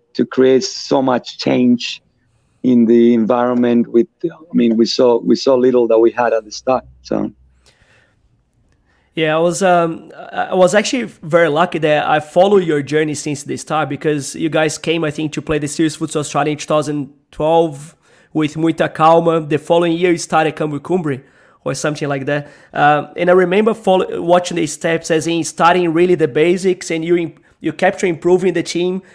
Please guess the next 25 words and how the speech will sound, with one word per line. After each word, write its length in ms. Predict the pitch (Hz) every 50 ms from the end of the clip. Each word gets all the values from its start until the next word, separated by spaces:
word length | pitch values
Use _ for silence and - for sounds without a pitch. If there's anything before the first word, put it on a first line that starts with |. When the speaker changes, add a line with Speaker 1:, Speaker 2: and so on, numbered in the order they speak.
| _ _ _ -
Speaker 2:
Every 240 | - 165 160 175 165
time 260 | - 180 170 170 170
you 120 | 160 156
came, 260 | - - 160 170 175
you 80 | 170 160
kept 260 | 160 180 160 131 -
on 80 | 170 151
getting 240 | 160 156 156 156 143
better, 260 | 143 151 165 165 156
better. 420 | 143 139 160 165 175 175 175 - - - - - - -
And 160 | - 156 160 160
we 100 | 175 196
used 180 | 226 208 -
to 80 | - 190
chat. 440 | - - - 202 185 180 180 - -
Uh, 360 | 151 151 151 143 - - - - -
you 140 | - 170 175
used 180 | 180 185 -
to 80 | - 180
come 200 | - 185 170 165
to 100 | - -
me 120 | 160 170 170
and 80 | 160
say, 300 | - - 170 165 160 151 - - - - _ -
uh, 400 | 143 147 147 147 147 143 139 -